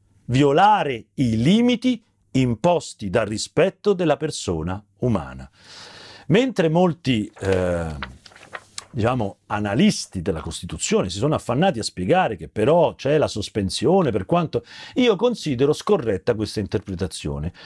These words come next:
eh, molto umilmente, con il mio sentire e con la mia capacità di analisi. Perché è scorretta? Perché i costituenti venivano dall'esperienza del nazismo, dove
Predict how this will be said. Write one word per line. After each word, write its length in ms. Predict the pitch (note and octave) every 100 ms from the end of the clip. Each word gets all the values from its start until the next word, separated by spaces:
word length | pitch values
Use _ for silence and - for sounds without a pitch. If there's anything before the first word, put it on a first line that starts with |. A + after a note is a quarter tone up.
| - -
eh, 280 | A#2 A#2 A#2+
molto 320 | F3+ F#3+ C#3+
umilmente, 800 | D3+ G#3+ E3 F#2 D#2+ - C3 C#3
con 240 | - D3 B2+
il 100 | B2
mio 760 | C#3 A#2 G2 E2+ D#2+ D#2 C#2+
sentire 760 | D2+ D#3 D#3 - F#2+ D#2 G2+ C3+ _ - -
e 140 | C#3
con 120 | -
la 80 | F3
mia 200 | C3 G2
capacità 640 | - C#3 C3 B2+ A#2+ G2+ E2+
di 140 | D#2+
analisi. 600 | F2 C#2 B1 C2 - - - - -
Perché 580 | G#3 G3+ - C#3 F3 E3+ _
è 120 | -
scorretta? 760 | A2 - F2 G#2 C#3+ _ - D#3+ _ - _
Perché 280 | G#3+ -
i 60 | E3+
costituenti 800 | E3 G#3 A3+ G3+ D#3 A2+ G#2 F3+
venivano 360 | F3+ E3 C#3 D#3
dall'esperienza 760 | F3+ F3 - E3+ C#3 C3 C3
del 120 | C3
nazismo, 600 | B2+ C3 F2 F2 E2 F2 F#2+ - -
dove 360 | F#3 F#3 F#3